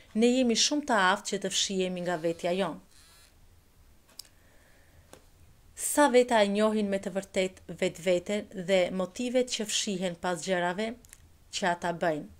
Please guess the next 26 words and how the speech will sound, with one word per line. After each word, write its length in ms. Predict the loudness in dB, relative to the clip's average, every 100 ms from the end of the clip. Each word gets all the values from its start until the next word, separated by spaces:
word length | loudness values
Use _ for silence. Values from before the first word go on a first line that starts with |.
| -8
A 140 | -6 -6
kemi 380 | -2 0 0
frikë 520 | -2 -4 -4 -4 -8 -20 _
të 140 | -12 -12
pyesim 540 | -4 -2 -2 -4 -6
veten 420 | -2 -2 -4 -10 -10 -18 -20 -2
pse 440 | 0 2 0 0
mendojmë 460 | 2 0 2 0 0
se 160 | -4
duhet 400 | -6 0 0 0
i 80 | -4
bëjmë 240 | -4 -4 -4
të 160 | -6
gjitha 400 | -4 -4 -4 -4
nga 160 | -2 -2
që 200 | -2 -6
mund 340 | -4 -4 -4
të 100 | -6
mos 220 | -6 -6
na 100 | -8
pëlqejë 440 | -10 -8 -4 -2 -2
përgjigjja 560 | -6 -8 -8 -6 -6 -6 -8 -18
që 200 | -8 -4
do 80 | -4
të 120 | -4 -8
zbulojmë? 480 | -6 -2 -2 -4